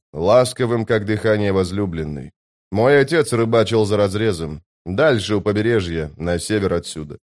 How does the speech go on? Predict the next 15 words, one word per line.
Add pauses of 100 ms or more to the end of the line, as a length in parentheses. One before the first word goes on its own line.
(260)
Просторные,
богатые
рыбой
отмели. (400)
Он
уплывал
на
неделю,
а
то
и
больше,
когда
начинался
сезон.